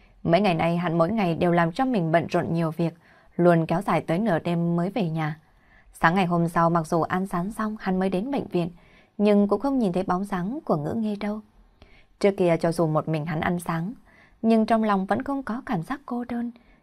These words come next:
Nhưng bây giờ dù có bàn ăn phong phú, nhưng trong lòng hắn vẫn có cảm giác buồn bã không nói nên lời. Đây không phải là kết quả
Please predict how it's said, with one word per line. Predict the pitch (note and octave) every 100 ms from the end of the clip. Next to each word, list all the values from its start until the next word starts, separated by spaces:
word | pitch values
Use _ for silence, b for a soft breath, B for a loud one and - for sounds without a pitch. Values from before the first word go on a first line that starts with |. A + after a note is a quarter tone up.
| b
Nhưng | E3+ D#3+
bây | E3
giờ | D#3+ D#3+ D3+
dù | D#3+
có | D3+ D#3+
bàn | F#3 E3
ăn | F3 E3+
phong | F3+ F3
phú, | F3+ F3 E3+ C#4+ b b b
nhưng | - E3+ E3
trong | F3 F3
lòng | D#3
hắn | D#3+ D#3+ F#3+
vẫn | G3+
có | -
cảm | G#3+ F#3+ D3+
giác | A3+ -
buồn | F#3 D3+
bã | D3+ G3 A3
không | G3 E3+
nói | E3
nên | A#3 A#3+
lời. | G#3 E3 D#3+ b b b b b b b
Đây | - F3 E3
không | F3
phải | E3+ D#3+
là | C#3
kết | G#3 A#3+
quả | F3 D#3